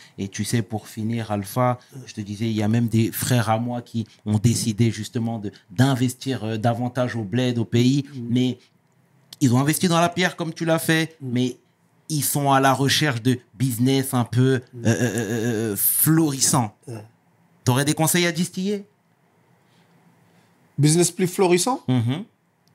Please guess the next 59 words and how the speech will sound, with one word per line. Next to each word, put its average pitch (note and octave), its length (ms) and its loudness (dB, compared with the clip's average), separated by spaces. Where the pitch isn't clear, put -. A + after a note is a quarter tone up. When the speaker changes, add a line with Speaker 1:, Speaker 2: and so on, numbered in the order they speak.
Speaker 2:
Ah, A2 100 -4
mais A2 80 -6
je G#2+ 100 -4
pense B2+ 200 -6
que C3 80 -14
dans A2+ 100 -6
ce - 80 -8
cas, C#3+ 100 -6
faut B2 160 -8
qu'ils - 140 -12
se - 120 -8
fassent, - 360 -6
euh, A#2 460 -4
des A2+ 160 -4
trucs - 240 -10
comme A#2+ 220 -4
des, A#2 420 -2
je - 80 -12
sais - 80 -12
pas. A#2 540 -8
Après, C3 240 0
moi, F3+ 140 2
je C#3 120 -2
m'y D3 120 0
connais C#3+ 220 -2
pas. C3 180 -8
Je A2 120 -12
pense - 240 -10
que B2+ 60 -6
les A#2+ 200 -4
gens, C#3 140 -2
ils C3 100 -2
parlent A2+ 260 -10
des A2 100 -14
cryptos, - 640 -2
machin. C3 440 -6
Franchement, C#3 380 -10
ça, C#3+ 160 -8
c'est A2+ 120 -16
des B2 120 -8
mondes D#3+ 240 -4
qui E3 100 -12
me D#3 60 -10
sont - 180 -10
complètement B3 440 -6
étrangers. G3+ 440 -6
Moi, G3 140 4
frère, G#3+ 260 2
t'as E3+ 140 2
vu, F3 120 2
comme A3 160 -2
j'ai F#3+ 120 2
pas G#3+ 140 2
envie F#3+ 120 0
de D#3 80 0
me C#3 60 0
prendre G#3 260 2
la C#3+ 140 4
tête, E3 240 -4